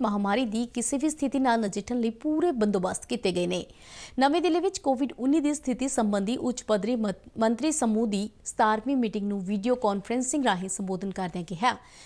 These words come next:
ਕਿ ਦੇਸ਼ ਦੇ ਵਿੱਚ ਸਿਹਤ ਸੰਭਾਲ ਅਤੇ ਟੈਸਟਿੰਗ ਪ੍ਰਕਿਰਿਆ ਦੇ ਢਾਂਚੇ ਨੂੰ ਵਧੇਰੇ ਮਜ਼ਬੂਤ ਕੀਤਾ ਜਾ ਰਿਹਾ ਹੈ। ਹਰਸ਼ਵਰਧਨ ਨੇ ਦੱਸਿਆ ਕਿ ਦੇਸ਼ ਭਰ ਦੇ ਕੋਵਿਡ ਸਮਰਪਿਤ ਹਸਪਤਾਲਾਂ ਦੇ ਵਿੱਚ ਤੇਰਾਂ ਲੱਖ ਬੈੱਡਾਂ ਦਾ ਪ੍ਰਬੰਧ ਕੀਤਾ ਗਿਆ ਹੈ। ਉਨ੍ਹਾਂ ਕਿਹਾ ਕਿ ਟੈਸਟਿੰਗ ਸਮਰੱਥਾ ਨੂੰ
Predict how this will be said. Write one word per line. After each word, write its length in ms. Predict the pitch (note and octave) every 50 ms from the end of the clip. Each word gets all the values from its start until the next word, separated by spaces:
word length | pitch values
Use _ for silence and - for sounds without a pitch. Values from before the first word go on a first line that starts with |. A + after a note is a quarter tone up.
| - - -
ਕਿ 220 | C#4+ C#4+ C#4+ - - A#3
ਦੇਸ਼ 220 | G3+ C#4 D#4 E4+ -
ਦੇ 80 | -
ਵਿੱਚ 200 | D4+ E4 D#4+ E4
ਸਿਹਤ 280 | F4+ - - C4+ C#4 C#4+
ਸੰਭਾਲ 420 | - - C4 B3 B3 C4 D4 D#4 - A3+
ਅਤੇ 140 | G3+ A3+
ਟੈਸਟਿੰਗ 480 | A3+ A3+ A3+ G3+ G#3+ G#3 - - D4+ D4
ਪ੍ਰਕਿਰਿਆ 360 | - B3+ F#3 - A3+ G#3+ A#3+
ਦੇ 100 | A#3+ A3+
ਢਾਂਚੇ 340 | G#3 A#3 G3 F#3 F3 - G3+
ਨੂੰ 140 | G3 A#3+ A#3+ -
ਵਧੇਰੇ 240 | G#3+ G3 F#3+ G3+
ਮਜ਼ਬੂਤ 600 | G#3 - - A3+ A#3 A3 - - C4 C4 B3+ -
ਕੀਤਾ 280 | G#3 - F#3+ - - F#3
ਜਾ 220 | F3 - F#3+ E3+
ਰਿਹਾ 180 | F3+ F3+ - F#3
ਹੈ। 100 | - - - - - - - - - - - - C4+
ਹਰਸ਼ਵਰਧਨ 440 | C#4+ D4+ D4+ - E4 E4+ D#4+ D#4 F4+
ਨੇ 100 | E4+ F4
ਦੱਸਿਆ 340 | C#4+ C#4 B3+ B3+ - D4+ E4
ਕਿ 100 | - -
ਦੇਸ਼ 440 | A3 G3+ A#3 C4 C#4+ D4 C#4 - C#4
ਭਰ 240 | - - G3+ G3
ਦੇ 140 | F#3+ - A#3
ਕੋਵਿਡ 340 | - - A3+ G#3+ F#3+ A#3 G#3
ਸਮਰਪਿਤ 560 | - - A3 G#3 G3+ F#3+ F3+ - - G#3 -
ਹਸਪਤਾਲਾਂ 680 | E3+ - G#3+ A3 A3 - - G3+ F#3 - F#3+ F#3+ G#3+ B3+
ਦੇ 100 | A#3+ G#3
ਵਿੱਚ 220 | F3+ F#3+ G#3 - A3+
ਤੇਰਾਂ 320 | - - A3+ G3+ G3 F#3+
ਲੱਖ 240 | G3 G3 F#3+ - F#3 -
ਬੈੱਡਾਂ 240 | F#3+ F#3 F3 A3 G#3+
ਦਾ 100 | G#3 F#3
ਪ੍ਰਬੰਧ 400 | F3 - F3+ E3 - F3+ F3 F3
ਕੀਤਾ 280 | - - F3 - F3
ਗਿਆ 240 | E3+ - F#3+ F#3 F3+
ਹੈ। 180 | - - - - - - - - - - - - -
ਉਨ੍ਹਾਂ 160 | G#3+ G#3+ G#3+
ਕਿਹਾ 220 | A3 A3+ A3+ C4
ਕਿ 120 | B3+ B3+ A#3+
ਟੈਸਟਿੰਗ 420 | B3 A3 G3 F#3+ - - A#3 A3+
ਸਮਰੱਥਾ 480 | - - G#3+ G3+ G3+ F#3 - - B3+ C4+
ਨੂੰ 280 | A#3+ G#3 G3+ A#3+ B3+